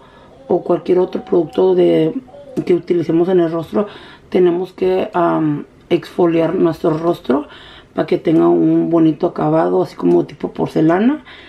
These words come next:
Pero, pues sí, yo lo hago al levantarme,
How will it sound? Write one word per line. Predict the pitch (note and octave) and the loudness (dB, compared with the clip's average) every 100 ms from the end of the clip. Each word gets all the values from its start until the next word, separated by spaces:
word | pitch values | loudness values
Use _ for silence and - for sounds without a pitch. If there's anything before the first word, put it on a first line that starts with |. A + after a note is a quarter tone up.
| - - - _ | -20 -20 -20 _
Pero, | - F#3 F3+ F3 E3+ E3 D#3+ C#3+ - _ _ _ _ _ _ - - - | -2 0 2 2 2 0 -4 -8 -14 _ _ _ _ _ _ -20 -18 -6
pues | D#3 | -6
sí, | - G3+ D3+ D#3+ | 0 0 0 0
yo | F3 F3 | 2 2
lo | F#3 F#3 E3+ | 2 2 0
hago | E3+ F#3 F3 - - - - - | 0 -2 -4 -6 -20 -20 -20 -6
al | E3 E3+ | 0 0
levantarme, | D#3 D#3 D#3+ E3+ G#3+ C#4 | 0 -2 -2 -2 -2 -2